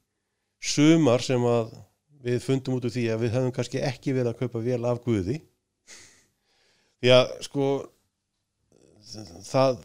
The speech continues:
bara kom í ljós að slífarnar í vélinni voru misháar, þannig að ein slífin satt fimmtán hundruðustu neðar heldur en hún átti að gera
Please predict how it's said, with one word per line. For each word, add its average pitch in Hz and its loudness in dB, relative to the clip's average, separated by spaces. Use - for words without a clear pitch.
bara - -10
kom 160 8
í 147 8
ljós 131 6
að 123 0
slífarnar 139 0
í 120 2
vélinni 104 0
voru 123 -2
misháar, 135 -4
þannig 90 -10
að 107 -4
ein 123 -2
slífin 135 -2
satt 120 -4
fimmtán 127 -4
hundruðustu 131 -4
neðar 123 -2
heldur 117 -4
en 117 -6
hún - -10
átti 113 -4
að 101 -4
gera 110 -4